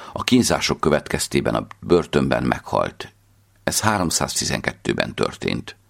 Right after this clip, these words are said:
Vasárnap a hetedik egyetemes zsinat szent életű atyáit állítja elénk egyházunk. Ez a zsinat hétszáznyolcvanban gyűlt össze Nikajában. A képromboló eretnekek tanítását cáfolta meg,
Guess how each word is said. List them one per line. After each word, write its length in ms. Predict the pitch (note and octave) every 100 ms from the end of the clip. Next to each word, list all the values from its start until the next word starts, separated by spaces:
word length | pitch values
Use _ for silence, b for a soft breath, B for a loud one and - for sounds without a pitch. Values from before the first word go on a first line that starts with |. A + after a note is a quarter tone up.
| _ _ _ _ _ _ _ _ B B B B
Vasárnap 640 | - A2+ F#2+ D#2 F#2 G2+ B B
a 100 | -
hetedik 460 | F#2 A#2+ A#2 G2+ -
egyetemes 560 | - F2 E2+ F2+ E2 D#2+
zsinat 320 | E2+ E2 -
szent 380 | - G2+ F#2 F2
életű 280 | D#2+ D2 C#2+
atyáit 460 | C#2+ E2 C#2+ C#2+
állítja 420 | B1+ C#2 C#2 -
elénk 260 | C#2 C#2+ C#2+
egyházunk. 800 | C#2+ - C2+ C2 - C#2+ C#2+ - _ B B B B B B
Ez 220 | G2+ G2+
a 80 | G2+
zsinat 460 | - F2+ F2+ F#2 - B
hétszáznyolcvanban 1200 | - G2+ F#2+ - D#2 C#2 D#2+ C#2 - C#2 C#2+ C2 C2+
gyűlt 300 | C2+ C2 D2
össze 240 | - C#2+
Nikajában. 840 | C#2+ C#2+ A#1 A#1+ G#1 - A1 - _ _ B B B
A 140 | -
képromboló 840 | - G#2 F#2+ F#2 E2 D#2+ D#2 D#2+ -
eretnekek 680 | E2+ D#2+ - D#2+ - C#2 -
tanítását 720 | D#2+ D#2 C#2+ C2+ - C#2+ -
cáfolta 540 | - C#2 - C#2+ C#2
meg, 240 | D2 E2+